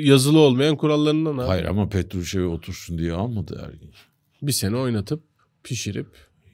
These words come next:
Speaker 2: Yani belki şöyle bir hesap vardı. <coughs> O yetenekli çünkü. Şey, senin kafanda hangi Fenerbahçeli vardı bilmiyorum ama,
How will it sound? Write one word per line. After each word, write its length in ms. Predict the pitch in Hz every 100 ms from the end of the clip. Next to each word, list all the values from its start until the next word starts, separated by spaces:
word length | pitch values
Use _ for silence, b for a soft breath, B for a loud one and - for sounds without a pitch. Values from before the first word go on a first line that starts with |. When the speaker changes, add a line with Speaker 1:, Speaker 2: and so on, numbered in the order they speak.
| -
Speaker 2:
Yani 300 | - 95 87 - -
belki 520 | 151 123 131 147 101 101 104
şöyle 340 | 151 135 110
bir 100 | 92
hesap 420 | 87 - 85 -
vardı. 420 | 80 80 101 156 -
<coughs> 760 | - - 180 190 - 120 104 -
O 300 | 120 110 - _ _ _ _ _ _
yetenekli 580 | - 117 120 175 175 180
çünkü. 300 | - 90 78 78 _ _ _
Şey, 360 | - 117 113 - - _ 104
senin 200 | 117 120
kafanda 440 | 123 123 131 131
hangi 440 | 131 139 135 - 82
Fenerbahçeli 640 | 113 110 107 101 117 110
vardı 340 | 113 110 110
bilmiyorum 360 | 110 113 113 143
ama, 280 | 190 143